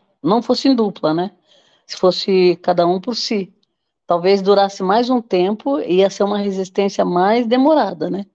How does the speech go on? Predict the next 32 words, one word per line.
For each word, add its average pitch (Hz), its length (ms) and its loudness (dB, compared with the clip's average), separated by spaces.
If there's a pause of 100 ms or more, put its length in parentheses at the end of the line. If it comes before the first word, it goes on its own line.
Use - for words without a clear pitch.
(320)
A 165 120 2
gente 190 260 0
ia 190 100 2
ter 185 200 -2
gente 180 360 -4
desistindo 180 680 -6
mais 196 260 -2
tarde. 160 540 -2 (600)
Mas 220 260 0
por 320 240 -2
ser 277 260 0
em 247 140 0
dupla 190 560 -4 (500)
e, 202 520 2
e 190 40 2
também 202 400 0
por 196 300 -2
ter 190 460 2
essa - 240 -4
situação 190 640 -2
que - 100 0
eu - 60 2
achei 180 260 0 (720)
complicada 180 720 0
de 160 120 -8
você 170 580 -2 (340)
ficar 190 300 -2
segurando, 180 760 0
um 202 140 -2
segurando 180 500 0
o 170 80 2
outro, 180 520 0